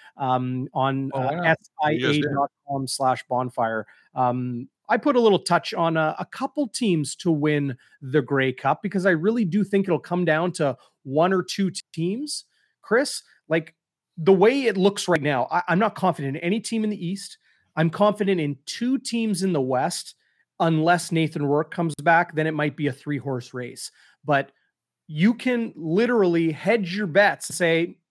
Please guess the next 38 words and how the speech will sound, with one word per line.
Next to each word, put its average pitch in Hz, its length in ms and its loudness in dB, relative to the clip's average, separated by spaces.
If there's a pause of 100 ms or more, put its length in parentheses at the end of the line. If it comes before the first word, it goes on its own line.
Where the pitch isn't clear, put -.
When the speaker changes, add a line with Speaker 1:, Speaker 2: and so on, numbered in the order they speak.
(260)
Speaker 1:
either 165 260 0
Calgary 240 500 0
or 185 60 2
Winnipeg's 202 440 -2
gonna 190 140 2
win 180 200 2
the 160 60 -2
Grey 147 220 0
Cup, 240 360 -4 (240)
and 170 100 2
you're 226 120 2
gonna 269 140 0
come 220 240 -2
away, 175 520 2 (340)
uh, 156 220 -2
with 156 220 -4
pretty 226 220 0
good 208 180 4
odds 165 520 2
and, 156 140 -4
and 143 180 -8
pretty 196 220 -2
good 175 260 0 (220)
cash 202 380 -4
back, 139 400 0
uh, 143 320 -4
on, 165 580 -4
uh, 147 360 -6
a 143 60 -4
win 156 320 0
by 143 160 2
one 147 180 -2
of 143 60 -2
those 135 180 -4
teams. 147 300 -8
I 139 80 -6
think 208 200 -8
Calgary 147 560 0